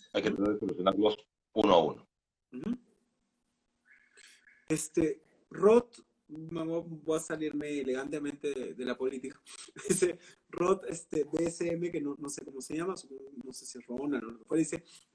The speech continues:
Speaker 2: bueno, dice que los conoció, eh, conocí a Optical Networks por una publicación de la revista Semana Económica. Son una marca líder en el Perú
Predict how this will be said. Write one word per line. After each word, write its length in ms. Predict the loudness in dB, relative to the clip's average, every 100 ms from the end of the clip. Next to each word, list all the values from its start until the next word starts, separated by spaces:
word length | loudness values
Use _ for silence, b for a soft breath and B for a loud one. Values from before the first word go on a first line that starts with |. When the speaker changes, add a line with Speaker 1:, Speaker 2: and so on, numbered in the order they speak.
| -2
Speaker 2:
bueno, 220 | 0 0
dice 180 | 0 4
que 120 | 4
los 120 | 4
conoció, 540 | 0 -2 4 4 2 -8 -2
eh, 240 | 2 2
conocí 360 | 0 -4 4 4
a 100 | 4
Optical 420 | 0 -2 -2 0
Networks 500 | -2 4 4 4 _ _ _ _
por 140 | 0
una 180 | 0 0
publicación 480 | 0 0 -4 -4 -4
de 80 | -4
la 100 | -2
revista 380 | -2 -2 -4
Semana 320 | -6 -4 -2 -2
Económica. 540 | -2 -2 -4 -10 -20 _ _ _ _
Son 260 | -4 2 4
una 180 | 4
marca 460 | 2 0 -2 -2 -2
líder 360 | 0 6 8 8
en 120 | 4
el 140 | -6
Perú 480 | -2 0 0 -2 -6